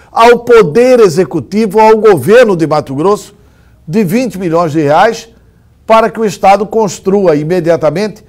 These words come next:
cinco centros de ressocialização, a fim de tratar melhor os nossos menores e adolescentes.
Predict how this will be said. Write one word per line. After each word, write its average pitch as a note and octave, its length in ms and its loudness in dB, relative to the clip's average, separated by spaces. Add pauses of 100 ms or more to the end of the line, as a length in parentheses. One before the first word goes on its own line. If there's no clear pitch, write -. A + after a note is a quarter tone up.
(260)
cinco C4+ 640 -6
centros G#3 640 -2
de D#3+ 100 -2
ressocialização, F3+ 1600 -2 (560)
a F3 160 0
fim F#3+ 220 -6
de F#3 100 -6
tratar D#3+ 460 -2
melhor D#3 500 -4 (440)
os D#3 200 -8
nossos D3+ 420 -4
menores C3+ 800 -4 (180)
e B2 440 -10 (140)
adolescentes. B2+ 840 -10